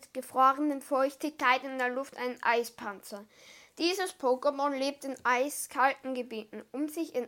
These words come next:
Arctilas zu befestigen, friert es mit, friert es sich mit den Füßen auf ihnen fest. Man spricht Arctip. Größe, es ist ein Meter groß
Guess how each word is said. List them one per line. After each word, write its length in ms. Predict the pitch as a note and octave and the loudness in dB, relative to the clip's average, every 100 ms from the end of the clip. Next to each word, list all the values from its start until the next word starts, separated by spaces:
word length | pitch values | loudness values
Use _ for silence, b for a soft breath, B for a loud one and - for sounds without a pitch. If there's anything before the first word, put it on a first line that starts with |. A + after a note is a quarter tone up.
| - | -2
Arctilas 760 | A#3 A#3 - C#4+ D4 C4+ B3+ | -2 -4 -8 -6 -2 -2 -2
zu 100 | - | -12
befestigen, 800 | - G#3+ A#3 G#3+ - - B3 D#4 B B B | -14 -10 -8 -8 -12 -12 -10 -10 B B B
friert 300 | - B3+ C4+ | -12 -4 -4
es 100 | C#4+ | -4
mit, 340 | D4 C4 - D#4 _ _ _ | -8 -12 -12 -20 _ _ _
friert 260 | C#4+ C#4+ | -4 -4
es 200 | - B3+ | -4 -6
sich 180 | - C4+ | -6 -8
mit 180 | C4 C4 | -10 -8
den 120 | B3+ | -12
Füßen 400 | - C#4+ C#4+ - | -10 -10 -8 0
auf 260 | B3 A#3 - | 0 0 -4
ihnen 240 | A#3 A3 | -8 -8
fest. 500 | A3 A3 G3+ - - _ _ B B B B - | -6 -8 -8 -16 -18 _ _ B B B B -8
Man 160 | B3 B3+ | -6 -6
spricht 440 | - C4+ C4 - _ | -10 -10 -12 -16 _
Arctip. 1120 | - A#3+ C4+ D4 - - - _ _ - F4+ G#4 _ _ - - _ _ _ b b b b - | 0 2 2 -6 -12 -20 -20 _ _ -4 -2 -4 _ _ -20 -20 _ _ _ b b b b -18
Größe, 500 | C4 C4 D4+ D#4+ D#4+ D#4+ C4+ - _ | -4 0 0 -2 2 2 2 -6 _
es 160 | - B3+ | -8 -8
ist 140 | B3+ - | -8 -4
ein 300 | A#3 A#3 A#3 | -2 -2 -4
Meter 360 | A#3+ E4 E4+ | -8 -6 -6
groß 400 | D#4+ D4 D#4 F4+ | -4 -4 -6 -8